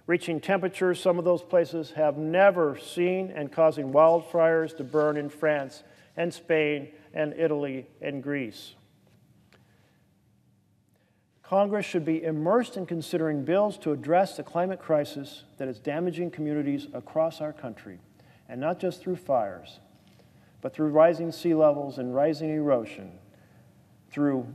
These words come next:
pine beetle infestations and mosquito infestations, through stronger hurricanes and stronger tornadoes,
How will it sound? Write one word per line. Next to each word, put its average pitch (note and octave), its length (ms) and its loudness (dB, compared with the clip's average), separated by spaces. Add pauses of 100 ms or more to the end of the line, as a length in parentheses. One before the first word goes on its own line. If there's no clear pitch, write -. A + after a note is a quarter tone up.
pine E3+ 280 2
beetle C3+ 300 4
infestations B2 920 -2
and C3 100 -4
mosquito D3 500 0
infestations, G#2+ 680 -10
through - 180 -8
stronger E3+ 500 4
hurricanes C#3+ 560 0
and A#2 80 -8
stronger D#3 420 4
tornadoes, C#3 720 -2